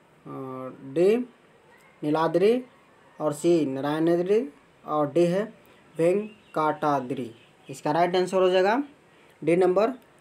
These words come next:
वेंकाटाद्री। और इससे एक फैक्ट और निकलता है कि तिरुमाला भारत के राज्य आंध्र प्रदेश के चित्तूर जिला का एक पहाड़ी है। तिरुमाला,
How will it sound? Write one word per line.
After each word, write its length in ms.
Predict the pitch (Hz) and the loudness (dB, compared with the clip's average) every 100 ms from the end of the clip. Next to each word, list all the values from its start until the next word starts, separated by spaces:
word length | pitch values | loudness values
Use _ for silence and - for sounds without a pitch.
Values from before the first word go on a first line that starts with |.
| _ _ 151 | _ _ 0
वेंकाटाद्री। 1120 | 175 196 196 - - 143 135 139 127 120 117 _ _ _ _ _ _ _ - - - - _ _ _ | 2 0 -6 -12 -4 -2 0 -2 -4 -10 -16 _ _ _ _ _ _ _ -20 -20 -20 -20 _ _ _
और 220 | 143 143 | -2 0
इससे 280 | 151 147 165 | 0 0 -2
एक 60 | 165 | -2
फैक्ट 360 | - 160 156 | -6 -10 -8
और 220 | - 165 165 | -6 -2 0
निकलता 440 | 165 170 160 170 | 0 -2 -2 -2
है 180 | 135 151 190 - _ _ _ _ _ _ - | -2 -6 -8 -18 _ _ _ _ _ _ -18
कि 60 | |
तिरुमाला 540 | - 170 170 165 185 185 | -2 2 2 2 2 0
भारत 460 | 156 160 190 190 | -2 0 0 -2
के 100 | 190 | -2
राज्य 560 | 160 160 175 - 175 - - _ 147 | 0 0 -2 -4 -8 -8 -14 _ -2
आंध्र 280 | 180 185 | 0 0
प्रदेश 480 | 175 165 147 180 175 | 0 -2 2 0 0
के 140 | - 170 | -4 -6
चित्तूर 420 | - 165 208 185 | -6 -6 -4 -2
जिला 380 | 147 156 180 175 | -2 0 0 0
का 180 | 175 | -2
एक 240 | - 156 156 | -2 -6 -6
पहाड़ी 340 | 147 135 139 147 | -8 -4 -4 -4
है। 200 | 120 - _ _ _ _ _ _ _ _ _ _ _ _ _ _ _ _ _ _ _ | -8 -20 _ _ _ _ _ _ _ _ _ _ _ _ _ _ _ _ _ _ _
तिरुमाला, 720 | 160 170 170 175 151 131 190 | -2 0 2 2 2 0 -4